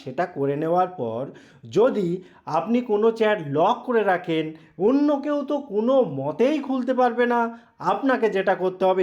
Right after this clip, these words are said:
এইভাবে টানলে কিন্তু এখানে আসবে না। আপনাকে করতে হবে কি, উপরে যে সার্চ রয়েছে, এই সার্চের এখানে এসে যে কোডটা আপনি জেনারেট করে রাখবেন, যেটা এক্ষুনি আপনি দেখতে পাবেন, শিখতে পারবেন,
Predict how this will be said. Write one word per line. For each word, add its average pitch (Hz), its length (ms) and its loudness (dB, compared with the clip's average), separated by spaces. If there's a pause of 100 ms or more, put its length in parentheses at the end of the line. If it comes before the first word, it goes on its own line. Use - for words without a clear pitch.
এইভাবে 175 260 0 (100)
টানলে 160 380 -2
কিন্তু 165 240 -8
এখানে 143 180 -8 (100)
আসবে 156 320 -4
না। 185 60 2 (420)
আপনাকে 190 280 0 (100)
করতে 202 240 -2
হবে 202 200 2
কি, 240 60 0 (100)
উপরে 202 300 2
যে 233 80 2 (140)
সার্চ 262 300 2 (160)
রয়েছে, 165 300 0 (400)
এই 147 60 -2 (120)
সার্চের 196 540 0
এখানে 156 220 -4 (100)
এসে 147 200 -6 (500)
যে 202 120 4 (180)
কোডটা 240 380 0
আপনি 190 140 -4 (120)
জেনারেট 175 400 -2 (120)
করে 160 180 0 (140)
রাখবেন, 147 400 -2 (340)
যেটা 151 260 0
এক্ষুনি 226 340 -2 (100)
আপনি 156 140 -6 (140)
দেখতে 143 300 -4
পাবেন, 156 220 -2 (120)
শিখতে 175 280 -6 (100)
পারবেন, 135 320 -4